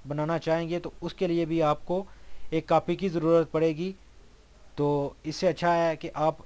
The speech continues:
एक कापी साथ ले जाएं। तो दोस्तों, उम्मीद करता हूँ आपको आज की वीडियो पसंद आई होगी। अगर आपको इस वीडियो से कुछ information मिली है, तो वीडियो को like and share करना मत भूलिए। तो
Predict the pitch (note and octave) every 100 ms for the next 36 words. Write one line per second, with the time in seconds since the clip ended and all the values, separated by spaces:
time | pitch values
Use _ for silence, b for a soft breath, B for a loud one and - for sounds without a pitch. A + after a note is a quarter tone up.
0 | - D3 D#3 - D3+ C#3+ G3 G3 D3+ C#3+
1 | C#3 A#2+ A2+ G#2+ b b b D3+ C#3+ F3+
2 | - G#3 G3 F#3 E3 F3+ E3+ F3 F3 E3+
3 | - D#3 - - E3 D#3+ - E3+ D#3 E3
4 | D#3 - D3 D#3 D#3 D3+ D#3 D#3 D3+ D#3
5 | D3+ D3+ E3 - C#3+ D3 E3+ D3+ D#3+ D3+
6 | - D3+ D#3+ D3+ D3 E3 D3+ D3 D3+ D#3
7 | D3+ b b b b b D#3 C#3+ D#3+ E3+
8 | D#3+ D#3 C#3+ C#3+ D#3+ - - D3 D3 -
9 | D#3+ D#3 C#3+ D3 D3 D3+ C#3+ D3 C#3+ D3+
10 | D#3+ D#3 b b b b b - - -
11 | - - D3 D3 C#3+